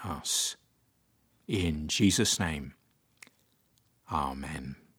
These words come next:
So, Jeremiah chapter one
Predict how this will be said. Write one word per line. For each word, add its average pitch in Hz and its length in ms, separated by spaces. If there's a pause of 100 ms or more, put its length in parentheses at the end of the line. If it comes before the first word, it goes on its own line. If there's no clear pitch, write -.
(3500)
So, 80 340
Jeremiah 90 640
chapter - 400
one 117 320